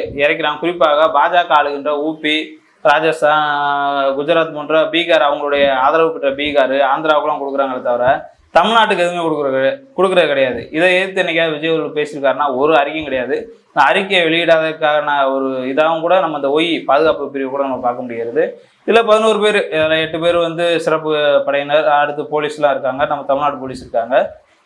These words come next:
விஜய் அவர்களுக்கு ஏன் இந்த இடத்துல கொடுக்கணும்னு நம்ம கேட்குறோம்? ஏதாவது ஒரு மக்களுக்காக போராடுறதா, மக்களுக்கான பிரச்சனை ஏதாவது இருக்கிறதா? இப்ப அண்மையில கூட நீங்க பார்த்துக்கோங்க, சிவகங்கையில நேற்றைய தினம் பார்த்தோம்னா ஒரு புல்லட்ல போய்க்கிருந்தான் ஒரு பையன், அந்த பையனை கூப்பிட்டு அங்க வே-, அடிச்சிருக்காங்க. குறிப்பா அந்த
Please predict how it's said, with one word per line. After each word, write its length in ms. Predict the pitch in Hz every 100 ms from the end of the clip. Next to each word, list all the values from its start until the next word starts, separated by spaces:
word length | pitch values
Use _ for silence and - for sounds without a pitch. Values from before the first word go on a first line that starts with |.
| -
விஜய் 220 | 208 277
அவர்களுக்கு 320 | 247 214 190
ஏன் 140 | 214
இந்த 140 | 202 175
இடத்துல 220 | 180 180
கொடுக்கணும்னு 340 | 165 165 165 156
நம்ம 240 | 147 139
கேட்குறோம்? 420 | 131 127 123 104 107
ஏதாவது 340 | 127 156 175
ஒரு 180 | 170 160
மக்களுக்காக 480 | 151 165 160 151 151
போராடுறதா, 680 | 135 139 135 123 117 120 127
மக்களுக்கான 540 | 127 131 170 160 147 135
பிரச்சனை 320 | 135 151 139
ஏதாவது 240 | 131 131
இருக்கிறதா? 320 | 123 120 123
இப்ப 200 | 135 127
அண்மையில 240 | 127 165 170
கூட 140 | 165
நீங்க 160 | 160 131
பார்த்துக்கோங்க, 380 | 127 120 120 117
சிவகங்கையில 440 | 160 156 131 127 185 - _ _ _ -
நேற்றைய 340 | 165 190 190
தினம் 200 | 185 180
பார்த்தோம்னா 400 | 165 165 165 180 170 143 123 -
ஒரு 140 | - 156
புல்லட்ல 380 | 156 208 202 175
போய்க்கிருந்தான் 520 | 156 156 147 143 139
ஒரு 60 | 135
பையன், 360 | 131 156 165 233 - _ _
அந்த 200 | 151 160
பையனை 320 | 170 180 185
கூப்பிட்டு 560 | 170 170 170 160 151 147
அங்க 560 | 135 135 135 139 135 135 147
வே-, 300 | 151 139 156
அடிச்சிருக்காங்க. 640 | 175 170 147 127 139 156 175
குறிப்பா 560 | 185 185 170 156 131
அந்த 300 | 139 147 156